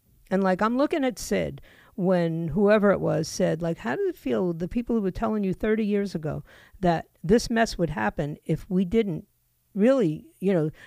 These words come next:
do what needed to be done, if we didn't elect Republicans who acted like patriots and not became part of the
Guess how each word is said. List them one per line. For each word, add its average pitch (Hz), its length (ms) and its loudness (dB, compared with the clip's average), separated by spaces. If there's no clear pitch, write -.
do 226 140 4
what 233 180 -2
needed 185 260 0
to 175 120 -4
be 151 160 -6
done, 196 320 0
if - 120 -8
we 202 80 0
didn't 247 200 -4
elect 190 300 0
Republicans 180 600 -2
who 170 220 -6
acted 208 340 -2
like 180 220 -4
patriots 160 640 -4
and 156 140 -2
not 180 260 -2
became 175 380 -2
part 214 380 2
of 151 120 -2
the 143 160 -6